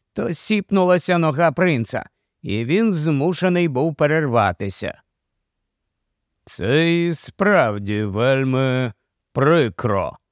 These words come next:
зазначив Тісрок глибоким тихим голосом. "Щоранку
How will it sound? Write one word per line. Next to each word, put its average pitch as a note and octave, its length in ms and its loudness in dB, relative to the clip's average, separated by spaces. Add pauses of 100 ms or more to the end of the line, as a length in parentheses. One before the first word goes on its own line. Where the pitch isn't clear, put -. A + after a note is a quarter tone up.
(320)
зазначив A#2 920 0
Тісрок C3 720 0
глибоким A#2+ 800 0
тихим B2 500 -2
голосом. G#2 680 -2 (1080)
"Щоранку E3+ 1200 2